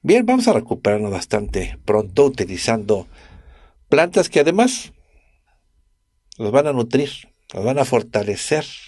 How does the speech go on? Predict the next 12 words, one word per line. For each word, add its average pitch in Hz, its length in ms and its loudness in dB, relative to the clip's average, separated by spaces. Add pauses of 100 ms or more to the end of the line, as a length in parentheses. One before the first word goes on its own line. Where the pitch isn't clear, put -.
(1900)
y 107 100 -4
nos 110 180 2
van 131 220 0
a 104 280 -2 (100)
permitir 120 480 2
exactamente 131 760 0
que 123 140 0
las 104 140 -2
células 117 300 2
cerebrales 110 640 0
se - 80 -6
fortalezcan. 101 920 -4